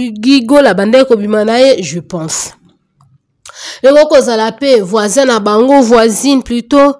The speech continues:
La biso na bino, toyebi te. Mais oh, biso to retenir en tant que biso ba analyste, ba mama analyse. Thierry Gola na, na Ferry Gola, nde balie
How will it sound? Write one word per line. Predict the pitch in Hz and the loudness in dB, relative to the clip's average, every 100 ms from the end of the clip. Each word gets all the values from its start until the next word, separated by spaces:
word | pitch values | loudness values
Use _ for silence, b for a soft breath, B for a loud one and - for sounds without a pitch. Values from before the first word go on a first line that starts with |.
| _ _ _ _ _ _ B B | _ _ _ _ _ _ B B
La | 185 214 | -6 -4
biso | 196 208 - | -4 -4 -4
na | 214 | -4
bino, | 196 196 196 190 175 196 b b _ | -4 -4 -4 -4 -6 -8 b b _
toyebi | 175 185 202 208 | -4 0 0 0
te. | 254 | 0
Mais | 240 - | 0 2
oh, | 359 392 339 | 2 2 2
biso | 320 311 | 2 0
to | 302 233 | 0 0
retenir | 220 214 226 247 269 240 | 0 0 -2 -2 -2 -2
en | 202 | -4
tant | 202 262 | -2 -4
que | 254 | -2
biso | 196 214 254 | -6 -4 -4
ba | 208 | -4
analyste, | 180 185 175 208 214 - 175 165 | -4 -6 -8 -8 -10 -12 -12 -12
ba | 170 175 | -10 -10
mama | 185 208 | -8 -8
analyse. | 202 175 170 196 185 156 - - _ _ _ _ _ B B | -8 -10 -10 -8 -8 -6 -8 -12 _ _ _ _ _ B B
Thierry | - - 226 202 240 | -10 -2 2 2 0
Gola | 220 240 220 | 0 2 2
na, | 185 220 226 | 0 0 -2
na | - 220 | -2 -4
Ferry | 226 226 208 | -2 0 0
Gola, | 185 220 190 | 0 -2 -2
nde | 196 240 311 | -4 -2 -2
balie | 269 208 220 240 262 285 | 0 2 4 6 6 4